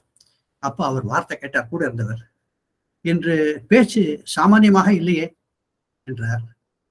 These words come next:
ஒரே ஒரு வார்த்தை சொன்னார், "Mother was present" என்றார். ஒரு வார்த்தை சொன்னார் பண்டிட், இன்னும் எனக்கு காதுல கேட்குது,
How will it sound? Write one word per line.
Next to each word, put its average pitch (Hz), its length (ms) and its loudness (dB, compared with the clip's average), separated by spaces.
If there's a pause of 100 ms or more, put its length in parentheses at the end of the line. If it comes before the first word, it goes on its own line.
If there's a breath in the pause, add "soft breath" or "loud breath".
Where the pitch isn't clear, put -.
(400)
ஒரே 180 340 4
ஒரு 175 220 0
வார்த்தை 156 300 -8
சொன்னார், 113 320 -8 (1120)
"Mother 175 280 2 (160)
was 160 220 -4 (200)
present" - 360 -4 (340)
என்றார். 139 240 -6
ஒரு 151 200 -2
வார்த்தை 175 300 0
சொன்னார் 151 280 -6
பண்டிட், 147 260 -8
இன்னும் 185 220 6
எனக்கு 180 360 2
காதுல 165 180 -6
கேட்குது, 117 400 -12